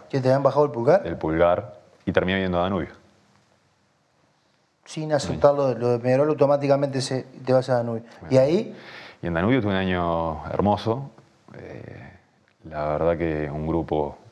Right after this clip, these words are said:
Speaker 2: espectacular. Este, salimos vicecampeón el primer año,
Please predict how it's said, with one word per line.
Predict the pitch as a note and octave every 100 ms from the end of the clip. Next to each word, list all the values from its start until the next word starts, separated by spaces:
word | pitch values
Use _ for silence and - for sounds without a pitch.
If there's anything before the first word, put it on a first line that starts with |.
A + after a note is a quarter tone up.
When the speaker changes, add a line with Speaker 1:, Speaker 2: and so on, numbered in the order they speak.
| _ -
Speaker 2:
espectacular. | D#2+ - D#2 D2+ E2+ F2 G2 G#2 - _ _ _ _ _ _ -
Este, | F#2 - _ - - - - - _ _ _
salimos | - - E2 D#2+
vicecampeón | D#2+ D2+ D#2 D2 F2 E2+
el | D#2 C#2+
primer | D#2 D#2+ E2+
año, | F2 F2+ F#2 F2+